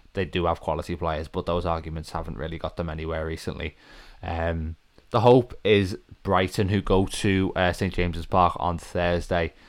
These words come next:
Um, we've just seen, I suppose we've seen in the space of about a week how good Brighton can be and how bad they can be. You know, absolutely appalling against Everton. Um, and, and they always won, ha-, having kept Everton in the league, they now need to sort of, <laughs> I suppose, do Liverpool a favour.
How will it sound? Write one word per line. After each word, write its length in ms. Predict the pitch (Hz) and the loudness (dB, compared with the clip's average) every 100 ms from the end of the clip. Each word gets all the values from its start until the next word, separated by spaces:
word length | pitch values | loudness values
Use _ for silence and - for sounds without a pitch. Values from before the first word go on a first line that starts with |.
| - - - - | -20 -20 -14 -4
Um, 380 | 85 82 80 - | -2 0 -2 -4
we've 180 | 95 85 | -4 0
just 220 | 107 95 | 0 0
seen, 380 | - 90 90 82 - - - 104 | 2 4 4 0 -8 -20 -6 0
I 40 | |
suppose 260 | 113 113 120 | 4 6 4
we've 120 | 107 | 2
seen 300 | 113 101 107 | 4 4 4
in 100 | 110 | 2
the 60 | |
space 360 | 104 110 101 - | 2 4 4 4
of 100 | 95 | 0
about 240 | 92 98 | 4 4
a 60 | 92 | 4
week 420 | 87 92 90 - | 2 0 0 -4
how 400 | 127 104 95 87 85 | -10 0 4 4 2
good 340 | - 90 - | 2 0 0
Brighton 280 | - 95 92 | 2 4 4
can 140 | 104 92 | 0 0
be 100 | 92 | 0
and 100 | 85 | 0
how 100 | 87 | 2
bad 240 | 82 82 | 2 2
they 100 | 90 | -2
can 180 | - 85 | -4 -2
be. 260 | 87 87 - | 0 0 -4
You 140 | 85 | -6
know, 160 | 85 - | -4 -2
absolutely 360 | 92 - 82 | -2 -2 -4
appalling 520 | 87 - 87 82 85 87 | -4 0 0 2 0 -2
against 300 | 85 82 78 | -2 -4 -4
Everton. 480 | 78 82 90 82 - - - - - | -6 -4 -4 -4 -8 -20 -20 -14 -6
Um, 520 | 80 78 78 78 71 - - - - - | -4 -2 -4 -6 -12 -18 -20 -20 -6 2
and, 180 | 110 - | 2 4
and 160 | 117 113 | 4 8
they 160 | 113 | 10
always 300 | 107 110 110 | 10 8 4
won, 200 | 120 120 | 4 4
ha-, 140 | 107 - | 4 6
having 280 | 104 104 98 | 6 6 4
kept 280 | 117 110 | 4 4
Everton 440 | 113 98 110 131 117 | 4 4 2 4 4
in 120 | 107 | 4
the 100 | 107 | 4
league, 420 | 95 95 98 95 | 4 6 4 2
they 160 | 104 95 | 0 2
now 220 | 95 95 | 4 2
need 200 | 95 92 | 2 0
to 280 | - 95 - | 2 2 0
sort 160 | - - | 0 0
of, 220 | - - | 2 0
<laughs> 0 | |
I 40 | |
suppose, 320 | 104 98 95 85 | -2 2 2 2
do 140 | 95 | 0
Liverpool 360 | 95 85 95 90 | 0 0 0 0
a 40 | |
favour. 480 | 85 82 82 87 | -2 -2 -2 -2